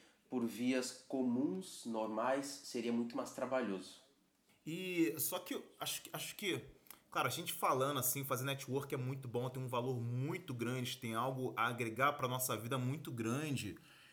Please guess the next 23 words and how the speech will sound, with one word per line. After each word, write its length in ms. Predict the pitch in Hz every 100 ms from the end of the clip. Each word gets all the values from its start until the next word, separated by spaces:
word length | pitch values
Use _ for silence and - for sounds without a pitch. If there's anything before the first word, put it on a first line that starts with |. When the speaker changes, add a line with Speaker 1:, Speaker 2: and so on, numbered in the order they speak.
| -
Speaker 2:
mas 1080 | 123 117 127 139 143 147 143 127 113 - - - _
o 100 | 139
que 160 | 139 165
fica 760 | - - 196 226 - 123 101 110
na 180 | 131
mente 240 | 127 143 147
da 100 | 143
galera 680 | 131 110 113 147 131 98 - - _ - _
é 80 | 131
tipo, 1000 | - - 139 135 139 135 127 117 104 -
é, 180 | - 120
tá, 360 | - - 143 - -
tem 100 | 151
um 80 | 170
network, 680 | 175 175 165 135 151 - -
cara, 220 | 120 113
mas 200 | 120 120
isso 140 | -
é 40 | 175
muito 200 | 160 165
abstrato 720 | 160 - - 151 151 147 127
ainda. 420 | 110 104 90 85 - _ _ _ _ _
Então, 380 | 143 135 - 160